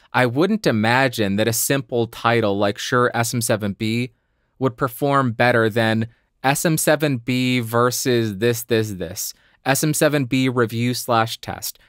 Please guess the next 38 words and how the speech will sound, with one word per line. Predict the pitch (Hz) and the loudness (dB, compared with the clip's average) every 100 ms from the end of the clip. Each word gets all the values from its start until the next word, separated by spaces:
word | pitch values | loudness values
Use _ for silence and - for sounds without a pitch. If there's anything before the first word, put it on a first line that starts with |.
| _ - | _ -2
S | 143 - | -2 0
M | 165 | 0
seven | 175 147 147 | 2 2 0
B | 117 135 135 131 | 0 2 2 0
demo. | 117 113 113 95 85 - - _ _ _ _ - | 0 2 2 2 -4 -12 -20 _ _ _ _ -2
S | 147 - | 0 2
M | 170 | 2
seven | 175 156 147 | 2 2 0
B | 123 147 151 151 | 2 4 4 2
against | 135 131 196 120 117 - 131 | 0 0 2 2 -2 -6 -2
the | 143 147 | 0 2
R | 127 139 | 2 4
E | 156 | 2
twenty. | 160 - 196 185 98 - _ _ _ _ _ - | 0 0 0 0 -4 -6 _ _ _ _ _ -4
What, | 220 262 - | 2 2 2
what | 175 247 202 | 0 2 2
gives | 160 190 214 170 185 | 4 4 4 4 2
with | 190 190 | 0 2
the | 190 135 | 4 4
S | 139 | 4
M | 165 | 2
seven | 190 185 220 | 2 2 2
B? | 226 277 254 165 95 - _ _ _ _ - | 2 2 0 -2 -4 -14 _ _ _ _ -2
If | 127 120 | -2 0
Jerry | 135 135 131 | 0 2 2
Seinfeld | - 120 120 113 113 107 | 2 2 2 2 0 0
was | 107 107 | -4 -2
reviewing | 131 117 117 113 113 | -2 0 -2 0 -2
microphones. | 92 113 110 - 64 95 - - _ _ _ _ _ _ _ _ _ | -6 -6 -10 -10 -12 -10 -12 -14 _ _ _ _ _ _ _ _ _
But | 151 | 2
as | 151 | 2
far | - 175 220 | 2 2 4
as | 156 147 | 2 2
the | 139 | 0
views | 117 120 131 135 - | 0 0 2 0 -2
coming | 139 139 135 | -2 0 0
from | 135 123 | 0 -2
search, | - 143 139 - | 0 2 2 -2